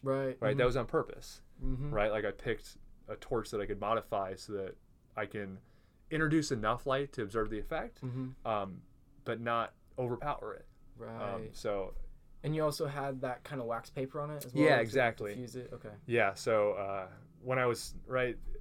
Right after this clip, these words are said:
Speaker 2: with any build process,
Speaker 1: Yep,
Speaker 2: like, you're
Speaker 1: yep. <laughs>
Speaker 2: always
Speaker 1: You're
Speaker 2: experimenting, you're
Speaker 1: always trying, yeah.
Speaker 2: iterating, this and that.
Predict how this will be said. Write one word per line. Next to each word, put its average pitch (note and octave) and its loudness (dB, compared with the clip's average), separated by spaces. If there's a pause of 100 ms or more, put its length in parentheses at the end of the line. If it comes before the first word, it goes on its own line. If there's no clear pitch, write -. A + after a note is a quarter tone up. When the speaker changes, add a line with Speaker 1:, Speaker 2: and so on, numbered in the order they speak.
Speaker 2:
with C#3+ 4
any D3+ 6
build C3 8
process, C#3 10
Speaker 1:
Yep, D3+ 6
Speaker 2:
like, D3+ 10
you're C#3 10
Speaker 1:
yep. C3+ 12
<laughs> - 12
Speaker 2:
always C3+ 10
Speaker 1:
You're G3 6
Speaker 2:
experimenting, F3 10
you're D3+ 8
Speaker 1:
always D#3 10
trying, D3+ 8
yeah. D3 6
Speaker 2:
iterating, C#3+ 4
this B2+ -2
and A2+ -6
that. G#2+ -2